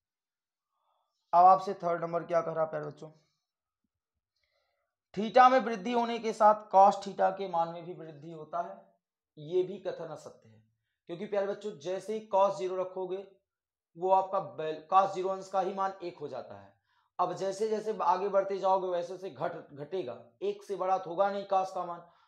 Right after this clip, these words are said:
अब जैसे ज़ीरो एक हो गया तो तीस आपका क्या हो जाएगा, under root तीन बटे दो, जो कि एक से छोटा ही होगा। तो प्यारे बच्चों इसीलिए कहा जाता है,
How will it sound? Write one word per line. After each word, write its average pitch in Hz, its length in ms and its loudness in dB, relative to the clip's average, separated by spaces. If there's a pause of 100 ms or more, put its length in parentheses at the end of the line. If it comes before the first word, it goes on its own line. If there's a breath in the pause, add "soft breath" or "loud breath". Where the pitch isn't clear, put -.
(140 soft breath)
अब 151 120 -8
जैसे 180 260 -6
ज़ीरो 185 420 -4
एक 202 180 0
हो 202 120 -2
गया 196 180 -2 (260)
तो 170 80 -14
तीस 202 340 -10
आपका 185 260 -2
क्या 190 140 -4
हो 190 80 0
जाएगा, 185 220 -2
under 180 180 -6
root 180 140 -6
तीन 175 140 -10
बटे 170 180 -12
दो, 160 140 -14
जो 160 120 -14
कि 185 220 -14
एक 180 200 -8
से 185 100 -12
छोटा 170 300 -6
ही 165 100 -6
होगा। 123 240 -10
तो - 680 -20
प्यारे 156 200 -10
बच्चों 160 200 -12 (100)
इसीलिए 220 380 0
कहा 151 240 -6
जाता 117 260 -12
है, - 200 -20